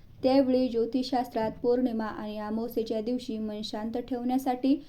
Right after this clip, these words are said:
अध्यात्माशी निगडीत राहण्याचा सल्ला दिला जातो. अध्यात्म मनुष्याला धैर्य आणि शांती ठेवण्याचं कार्य करते असं म्हणतात. खास करून अमावस्या आली की बरेच जण घाबरतात, कारण अमावस्यामध्ये अशुभ दिवस असं मानलं जातं.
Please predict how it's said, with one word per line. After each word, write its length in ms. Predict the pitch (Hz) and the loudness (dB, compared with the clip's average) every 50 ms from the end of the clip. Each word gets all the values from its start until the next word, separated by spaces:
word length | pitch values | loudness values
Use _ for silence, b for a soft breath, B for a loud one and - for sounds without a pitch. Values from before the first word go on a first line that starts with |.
| B B B B B - | B B B B B -4
अध्यात्माशी 680 | 214 226 214 277 269 277 269 277 269 269 269 - 277 | -4 0 4 4 4 6 8 8 8 8 8 6 4
निगडीत 580 | 254 254 254 254 254 254 247 247 247 247 247 - | 2 2 4 4 4 2 2 2 0 -2 -2 -4
राहण्याचा 460 | 220 220 220 220 220 208 - 214 214 | -4 -4 -2 -2 -4 -4 -2 -4 -4
सल्ला 360 | 220 - 226 214 226 233 240 | -2 -2 -4 -2 0 0 0
दिला 260 | 240 269 262 254 254 247 | 2 2 2 2 2 2
जातो. 360 | 262 254 254 254 - 247 254 269 262 - - - - - - - - _ - | 0 0 0 2 4 4 4 4 2 -2 -6 -18 -20 -20 -20 -20 -20 _ -8
अध्यात्म 500 | 226 208 202 269 277 285 277 277 262 247 247 247 | -8 2 6 8 8 10 12 10 10 10 8 4
मनुष्याला 560 | 233 226 226 233 240 - - 220 208 214 214 | 0 0 -2 -2 -2 -2 -2 0 2 2 2
धैर्य 420 | 202 240 247 254 247 233 226 220 | 4 4 4 6 6 6 6 4
आणि 260 | 214 208 208 214 214 220 | 2 0 -2 -2 -2 -2
शांती 420 | - 233 214 226 226 233 262 269 | -2 -2 -2 -2 0 2 2 4
ठेवण्याचं 520 | 269 277 262 254 254 247 254 254 254 247 | 4 4 2 2 2 2 0 2 0 0
कार्य 400 | 254 254 247 226 220 226 247 247 | 0 0 -2 0 2 4 4 4
करते 360 | 247 254 247 247 247 - 247 247 | 4 2 0 0 2 2 2 2
असं 240 | 254 254 - 247 | 0 0 0 0
म्हणतात. 380 | 247 254 254 247 240 233 226 233 - - b b b b b b b b | 0 0 0 -2 -2 -2 -4 -4 -6 -10 b b b b b b b b
खास 300 | - 254 233 254 269 269 | -4 0 2 2 2 0
करून 340 | - - 240 240 247 247 254 - | 0 2 4 4 4 4 0 -2
अमावस्या 520 | - 214 214 214 214 220 - - 220 208 | -4 -4 -2 -2 -4 -4 -4 -4 -2 -2
आली 240 | 220 240 226 220 220 | 0 0 0 -2 -2
की 180 | 214 - 220 | -2 -4 -6
बरेच 320 | 208 214 226 226 254 262 226 | -4 -2 0 2 4 4 4
जण 260 | 247 226 220 220 226 | 2 0 0 -2 -2
घाबरतात, 560 | 233 262 254 240 220 220 208 208 202 196 208 202 - b b b b b b b - | -2 -2 0 0 -2 -2 -4 -2 -4 -4 -4 -6 -10 b b b b b b b 0
कारण 320 | 247 254 254 247 240 247 - - | 2 4 4 4 2 0 -2 -4
अमावस्यामध्ये 800 | 220 226 226 233 240 247 254 - 285 269 262 247 220 208 220 208 - - | -4 -4 -4 -2 -2 -4 -2 2 4 4 4 4 4 2 0 0 0 -2
अशुभ 380 | 208 220 220 - 277 262 254 | -4 -6 -4 -4 -2 2 4
दिवस 400 | 277 247 233 233 233 240 247 - | 4 4 4 2 0 0 -2 -2
असं 260 | - 220 226 - 240 233 | -6 -6 -6 -6 -6 -8
मानलं 300 | 233 233 240 240 240 240 | -8 -8 -6 -4 -2 0
जातं. 380 | 247 240 233 233 240 233 262 | 0 0 0 0 0 -2 -2